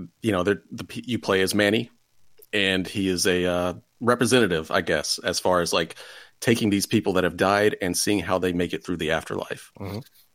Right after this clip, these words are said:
Speaker 1: And it's, it, it just looks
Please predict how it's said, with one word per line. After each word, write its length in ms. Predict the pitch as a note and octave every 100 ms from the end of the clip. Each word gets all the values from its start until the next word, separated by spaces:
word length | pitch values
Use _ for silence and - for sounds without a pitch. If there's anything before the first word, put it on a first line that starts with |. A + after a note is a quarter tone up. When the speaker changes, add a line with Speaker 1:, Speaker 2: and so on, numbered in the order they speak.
| -
Speaker 1:
And 520 | F#2 F2+ E2+ E2+ - _ _ _ - _ _ -
it's, 360 | - - - - -
it, 180 | - - _ _ _ _ -
it 140 | A#2 A#2
just 240 | B2+ A#2+
looks 500 | G2 A#2 A2+ -